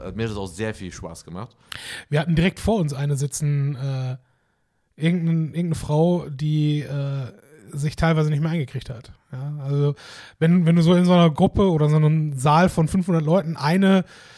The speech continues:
Speaker 2: ganz klar definierte <laughs> Lache hast,
Speaker 1: <laughs>
Speaker 2: die du auch aus dieser gesamten Masse immer wieder raushören kannst, das ist dann auch schon schwierig. Hast du auch ihm teilweise angemerkt, okay, kriegen Sie sich ein, junge
Speaker 1: <laughs>
Speaker 2: Frau.
Speaker 1: Genau.
Speaker 2: Ja, das ist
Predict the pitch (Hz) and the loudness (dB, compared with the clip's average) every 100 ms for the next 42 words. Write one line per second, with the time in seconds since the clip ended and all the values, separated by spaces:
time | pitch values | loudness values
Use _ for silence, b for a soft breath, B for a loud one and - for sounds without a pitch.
0 | B - 151 135 _ - 185 226 - - | B -18 -16 -18 _ 2 2 2 -2 -2
1 | 156 165 185 160 185 190 175 - - 226 | 0 2 2 0 0 4 4 6 6 6
2 | 180 196 190 160 147 180 107 117 B 87 | 4 2 0 0 2 0 -2 -6 B -14
3 | B - 156 175 180 170 180 160 160 - | B -4 0 2 2 2 2 2 0 -2
4 | - 165 - 143 139 156 160 143 190 180 | -4 -2 -4 -8 -4 0 0 2 0 2
5 | 170 190 - 202 196 185 180 156 190 - | 0 0 0 2 4 2 2 2 2 2
6 | 143 139 139 139 160 160 151 156 165 160 | -2 -4 -6 -8 -8 -10 -12 -8 -8 -6
7 | 160 127 127 123 127 - B B B 165 | -8 -12 -12 -10 -10 -12 B B B 0
8 | 190 190 196 190 175 185 180 185 185 156 | 4 4 4 2 2 4 6 4 4 2
9 | 147 147 131 156 127 120 _ _ _ _ | 0 -4 -2 0 -2 -6 _ _ _ _
10 | _ _ _ _ _ _ - 170 160 170 | _ _ _ _ _ _ -6 0 2 2
11 | 170 160 185 190 175 160 151 143 117 101 | 4 6 6 6 4 2 2 0 0 0
12 | 165 160 - 170 156 | -2 -2 -4 -8 -6